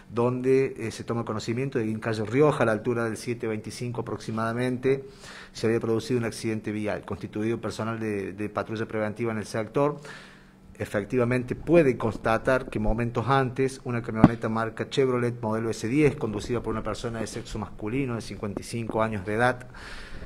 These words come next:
con domicilio acá en la, en la, en la ciudad de General Dehesa, eh, había perdido el control del rodado y este habría subido sobre la vereda y a su vez impactado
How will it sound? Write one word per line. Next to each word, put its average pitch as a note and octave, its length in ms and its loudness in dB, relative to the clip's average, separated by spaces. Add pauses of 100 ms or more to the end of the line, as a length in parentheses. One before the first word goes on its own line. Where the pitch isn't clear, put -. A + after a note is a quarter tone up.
(160)
con G2+ 120 -2
domicilio G#2+ 420 -2
acá A2 160 0
en A2+ 100 0
la, G2+ 240 -2
en G2+ 160 -6
la, F2+ 280 -4
en G#2 80 -6
la G#2 80 -2
ciudad G#2+ 220 -2
de A2 80 -2
General A2+ 360 -4
Dehesa, B2 520 0 (300)
eh, G#2 440 -2
había A2 640 0
perdido A2+ 320 2
el G#2 60 -4
control A2 340 -2
del A2 120 -6
rodado B2+ 600 4 (100)
y A2 80 -2
este A2+ 240 0
habría A2 240 0
subido G#2+ 460 -4
sobre G#2 340 -6
la G2+ 120 -2
vereda A#2+ 420 4
y A#2 100 -2
a G#2 60 -2
su A2+ 160 -2
vez A#2 260 2
impactado A#2+ 760 0